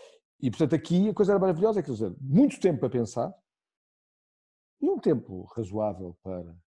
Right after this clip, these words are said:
para executar. Mas o tempo para pensar era um tempo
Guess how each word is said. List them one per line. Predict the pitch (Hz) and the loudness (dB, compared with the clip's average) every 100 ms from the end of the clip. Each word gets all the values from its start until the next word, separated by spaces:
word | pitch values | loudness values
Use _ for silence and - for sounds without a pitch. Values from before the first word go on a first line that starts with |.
| _ _ | _ _
para | 113 104 | -6 -4
executar. | 92 - - - - _ _ _ - | -6 -12 -18 -18 -18 _ _ _ -2
Mas | 151 | -2
o | |
tempo | 175 226 | 0 0
para | 190 | 0
pensar | 180 165 - 120 | -2 -4 0 0
era | 123 | 0
um | 151 160 | -2 0
tempo | 180 190 - | 0 0 -4